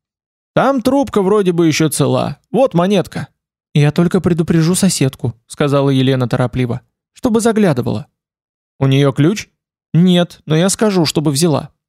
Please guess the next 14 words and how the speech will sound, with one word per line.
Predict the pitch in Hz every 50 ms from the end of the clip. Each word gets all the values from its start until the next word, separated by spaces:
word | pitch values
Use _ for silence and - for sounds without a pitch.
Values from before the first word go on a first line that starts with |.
| _ _ _ _ _ _ _ -
Там, | 220 208 165 131
под | - 196 -
ковриком». | - - 220 151 127 123 - 117 - - _ _ _ _ _ _ _ _ _ _ _ _ _ _ -
Она | - 127 160 233
торопливо | - 202 190 185 175 196 208 208 202
ушла, | 196 185 175 - 175 151 127 117 - - -
всё | - - - 151
ещё | 151 143 - - 147
не | 143 139
веря, | 131 156 185 175 165
что | 139 - -
ей | 143 131 139 143
такое | - 135 127 - 135 131
позволили. | 123 139 135 127 131 127 123 117 107 - - -